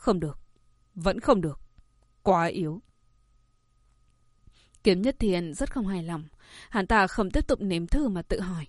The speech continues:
Rốt cuộc tại sao lại biến thành như vậy? Chẳng lẽ ta vận chuyển lực lượng trong cơ thể cũng không thể đạt tới tình trạng tu luyện? Hờ, cảm ngộ mà người nhỏ yếu nói ra. Vậy mà ta nghĩ là thật. Kiếm Nhất Thiên tự giễu,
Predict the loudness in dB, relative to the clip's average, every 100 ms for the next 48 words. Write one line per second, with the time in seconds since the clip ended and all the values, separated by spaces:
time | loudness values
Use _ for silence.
0 | -14 -20 _ _ _ -8 0 0 2 0
1 | 0 -4 0 -2 -2 -2 -2 0 0 0
2 | -2 -4 -10 _ -20 -20 -14 -2 0 0
3 | -4 0 2 0 0 -2 0 -2 -2 -4
4 | -2 -4 -2 0 0 -2 -6 -6 0 0
5 | 0 -2 -4 -2 0 0 -2 -4 -2 0
6 | -2 -6 -14 -18 -20 _ _ _ _ _
7 | _ _ _ _ _ _ -14 -6 0 0
8 | 0 -12 -20 _ _ _ 0 2 0 -2
9 | -2 0 0 0 -2 -2 -2 -2 -2 -4
10 | -6 -8 -12 -14 -20 _ -6 0 0 0
11 | -4 -4 -4 -6 -6 -4 -6 -8 -20 _
12 | _ _ _ _ _ _ _ _ _ _
13 | _ 0 0 2 -2 2 2 2 -2 -4
14 | -4 -4 -6